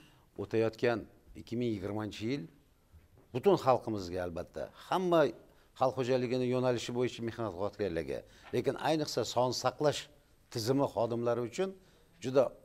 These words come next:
og'ir, mas'uliyatli va sinovli yil bo'ldi. Sherzodxon, siz to'g'ri aytdingiz, haqiqatan ham bu koronavirus infeksiyasi,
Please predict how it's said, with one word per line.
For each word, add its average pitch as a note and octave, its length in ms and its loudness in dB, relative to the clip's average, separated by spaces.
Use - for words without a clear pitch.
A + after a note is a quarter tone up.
og'ir, A#2+ 460 8
mas'uliyatli A#2 680 0
va G#2+ 80 0
sinovli A#2 520 2
yil G2+ 180 0
bo'ldi. A#1 240 -8
Sherzodxon, D3 580 2
siz C#3+ 80 -6
to'g'ri D3 240 10
aytdingiz, E3 280 0
haqiqatan C#3 540 0
ham D#3 140 4
bu D3+ 120 6
koronavirus C3+ 680 4
infeksiyasi, C3 720 2